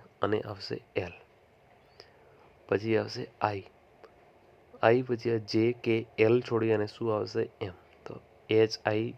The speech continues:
પી એલ એમ ક્યાં છે? એચ આઈ પી એલ એમ. ત્રણે છે, મતલબ કે આપણો સાચો આન્સર બનશે એચ આઈ પી એલ એમ.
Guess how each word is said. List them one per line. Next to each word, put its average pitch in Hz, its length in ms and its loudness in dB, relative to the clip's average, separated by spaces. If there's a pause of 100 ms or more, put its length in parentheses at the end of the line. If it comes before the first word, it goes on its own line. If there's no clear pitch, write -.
પી 110 200 -8 (140)
એલ 101 220 -6
એમ 101 200 -4
ક્યાં 107 180 -6
છે? - 120 -12
એચ 107 280 -2
આઈ 104 100 2
પી 101 200 -4
એલ 104 140 -2
એમ. 131 100 -8 (560)
ત્રણે 101 320 2
છે, 101 140 -4
મતલબ 104 340 -6
કે 104 220 -14
આપણો 98 200 -4
સાચો 98 320 -6
આન્સર 101 240 -8
બનશે 104 380 -10
એચ 107 280 -6
આઈ 104 140 -8
પી 101 300 -12 (160)
એલ 104 280 -4 (400)
એમ. 98 140 0